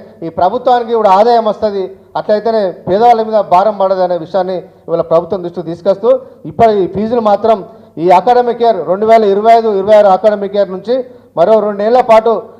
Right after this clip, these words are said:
ఈ రాష్ట్రంలో పేదల ఆర్థిక పరిస్థితిని దృష్టిలో పెట్టుకొని, ఈ రాష్ట్ర ప్రభుత్వ ఆర్థిక పరిస్థితిని కూడా దృష్టిలో పెట్టుకొని ఈ ఇంజనీరింగ్ కాలేజీల ఫీజులను పెంచొద్దని చెప్పి ఇవాళ ప్రభుత్వాన్ని మేము డిమాండ్ ఇస్తా ఉన్నాం. ముఖ్యమంత్రి గారు మొన్ననే అన్నారు,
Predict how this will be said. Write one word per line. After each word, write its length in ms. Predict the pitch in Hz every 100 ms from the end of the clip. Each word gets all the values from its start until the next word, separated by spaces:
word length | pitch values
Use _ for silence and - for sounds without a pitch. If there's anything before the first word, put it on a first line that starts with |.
| - 160
ఈ 80 |
రాష్ట్రంలో 580 | 175 190 220 226 220 226
పేదల 380 | 208 180 208 226
ఆర్థిక 340 | 196 202 220
పరిస్థితిని 400 | 208 196 190 196
దృష్టిలో 260 | 170 175 214
పెట్టుకొని, 460 | 190 190 208 214 220 - _ _ _ _ _ -
ఈ 100 | 165
రాష్ట్ర 340 | 170 214 240
ప్రభుత్వ 440 | 220 196 208 247 240
ఆర్థిక 340 | 202 214 233
పరిస్థితిని 440 | 226 208 202 220
కూడా 140 | 196 190
దృష్టిలో 300 | 160 160 208
పెట్టుకొని 520 | 190 190 196 196 175 - - _ _
ఈ 120 | 156 175 165 - - - -
ఇంజనీరింగ్ 360 | 160 214 240 220
కాలేజీల 280 | 214 220
ఫీజులను 580 | 208 196 208 214 208 175 - -
పెంచొద్దని 500 | 185 269 254 247 220
చెప్పి 460 | 208 226 202 - - -
ఇవాళ 180 | 170 185
ప్రభుత్వాన్ని 680 | 175 180 214 214 196 196 170
మేము 200 | 180 170
డిమాండ్ 320 | 160 185 170
ఇస్తా 200 | 165 156
ఉన్నాం. 340 | 139 151 131 - _ _ _
ముఖ్యమంత్రి 440 | 160 254 247 254 262
గారు 140 | 262
మొన్ననే 300 | 220 220 254
అన్నారు, 320 | 240 254 220